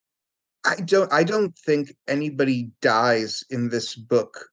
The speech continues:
until maybe the halfway, probably three quarters point. It's not a book that relies on a kill count. It's not a book that relies on a gore quotient. I really just wanted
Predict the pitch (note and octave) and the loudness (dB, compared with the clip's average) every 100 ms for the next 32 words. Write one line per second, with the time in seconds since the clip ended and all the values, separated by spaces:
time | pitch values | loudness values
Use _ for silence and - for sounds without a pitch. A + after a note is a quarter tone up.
0 | _ B2+ B2 A2 - - C3 A#2 A2+ A2+ | _ -2 0 -2 -8 -4 0 2 2 -2
1 | A2+ _ _ _ C3 B2 B2+ C3+ C3 C#3+ | -8 _ _ _ -4 0 2 0 0 -2
2 | C3 B2+ B2+ C3+ C3 C3 - B2 A#2+ A#2+ | 0 0 0 -2 -2 -4 -4 0 2 0
3 | B2 _ C3 C3 B2+ B2 A#2 - - A#2+ | -4 _ -4 -4 -2 -6 -6 -8 -8 -8
4 | - G#2+ G#2+ E2+ - - - - - _ | -6 -6 -6 -6 -12 -14 -14 -14 -18 _
5 | _ _ _ _ _ _ _ _ - C3+ | _ _ _ _ _ _ _ _ -2 -2
6 | C3+ - A#2 A2+ A2+ C3+ B2 C3+ C3+ - | -2 -8 -4 -2 0 0 0 0 0 -8
7 | - _ _ C3+ - A#2 A#2 A#2 A2+ A2+ | -20 _ _ 0 0 0 0 2 2 0
8 | A2 G2 - B2+ B2 - D#3 F3 E3+ - | -4 -6 -2 0 0 0 -4 -4 -10 -20
9 | _ _ _ _ - A#2 - A#2 A2 A2+ | _ _ _ _ -8 -8 -4 -4 -2 -2
10 | A#2 A#2+ A#2+ - _ - - A2 A2 A2+ | 0 0 0 -18 _ -2 -2 -2 0 2
11 | A2 A2 A2+ G2+ G2+ - G2+ A2 - D#3+ | 2 0 -4 -6 -10 -2 -2 -2 -2 -2
12 | E3 F#3+ F#3 F3 _ _ _ _ _ _ | -2 -4 -6 -10 _ _ _ _ _ _
13 | - B2 A#2+ A2 A2 B2 C3 C3+ B2+ - | -4 0 0 -2 -2 -2 0 0 -2 -6
14 | A#2+ - A2 A2+ G#2+ A2 A#2+ | -6 -8 -6 -4 -4 -6 -12